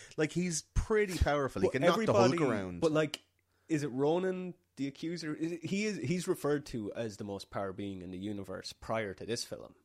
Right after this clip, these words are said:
Speaker 1: Yeah.
Speaker 2: Now, he may not be, but the fact that even people think that.
Speaker 1: Yeah, it's, it's propaganda. Like, it's dic-, dictator propaganda.
Speaker 2: But it's people
Speaker 1: Like, the people in North Korea believe that Kim Jong, Kim Jong-il never did any shits,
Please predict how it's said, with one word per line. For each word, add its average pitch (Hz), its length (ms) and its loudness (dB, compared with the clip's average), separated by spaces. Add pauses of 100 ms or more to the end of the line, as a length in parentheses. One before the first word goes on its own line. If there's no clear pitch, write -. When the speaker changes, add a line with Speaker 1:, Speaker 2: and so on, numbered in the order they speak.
(1900)
Speaker 1:
Yeah. 107 340 -2
Speaker 2:
Now, 151 140 4
he 151 100 2
may 170 200 4
not 127 280 0
be, 90 240 -8 (120)
but 127 100 -4
the 120 60 -8
fact 143 240 -2
that 143 120 -10
even 113 240 -8
people - 380 -14
think - 380 -10
that. 104 180 -12 (300)
Speaker 1:
Yeah, 233 160 4
it's, 135 280 2
it's - 140 -12
propaganda. 139 800 2
Like, 104 160 0
it's 127 140 -4
dic-, - 260 -6 (180)
dictator 123 520 0
propaganda. 110 480 0
Speaker 2:
But 147 60 4
it's - 100 -2
people 160 320 0
Speaker 1:
Like, 135 240 6 (180)
the 127 80 2
people 156 300 4
in 135 100 4
North 131 220 2
Korea 127 360 2
believe 104 580 -2
that 90 300 -2 (300)
Kim 104 260 -2
Jong, 92 380 -4 (160)
Kim 101 200 -2
Jong-il 92 640 -2 (680)
never 110 420 0
did 98 160 0
any 92 240 -2
shits, - 500 -4